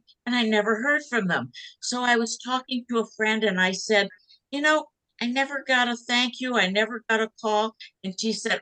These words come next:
"Oh, when I send a check to my grandson, I get a call the next day, and he even comes over the day after."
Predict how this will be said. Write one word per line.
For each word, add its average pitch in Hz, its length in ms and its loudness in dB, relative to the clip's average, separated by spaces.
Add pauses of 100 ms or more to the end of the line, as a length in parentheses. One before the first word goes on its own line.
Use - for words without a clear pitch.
"Oh, 208 200 6
when 135 200 0 (160)
I 277 200 2
send 185 340 -2
a 147 80 0 (160)
check 143 200 -4 (420)
to 156 100 -8
my 175 440 2
grandson, 127 840 0 (500)
I 269 200 4
get 233 140 2
a 175 120 0 (100)
call 160 240 0
the 156 120 -6
next 147 460 -4
day, 190 340 2 (200)
and 233 100 2
he 240 80 2
even 220 380 -2 (100)
comes 202 240 -2
over 190 260 0
the 180 280 -4
day 196 240 4
after." 247 640 -2